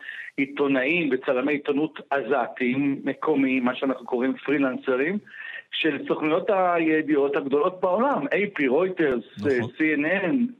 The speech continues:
Speaker 1: העיתון הכי חשוב בעולם, הניו יורק טיימס, והם תיעדו בזמן אמת את הטבח, בשבעה באוקטובר,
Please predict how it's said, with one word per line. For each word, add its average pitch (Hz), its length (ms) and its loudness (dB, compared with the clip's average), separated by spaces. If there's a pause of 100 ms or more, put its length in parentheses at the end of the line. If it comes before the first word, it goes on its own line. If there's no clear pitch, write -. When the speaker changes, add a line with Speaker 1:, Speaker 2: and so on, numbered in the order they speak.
(120)
Speaker 1:
העיתון 131 600 0
הכי 175 320 0
חשוב 185 380 -2
בעולם, 156 420 2
הניו 143 140 2
יורק 156 180 0
טיימס, 190 320 0 (500)
והם 160 220 2
תיעדו 208 420 2
בזמן 165 400 0
אמת 147 340 0
את 151 200 -4
הטבח, 120 920 -2
בשבעה 117 640 -2
באוקטובר, 113 760 -2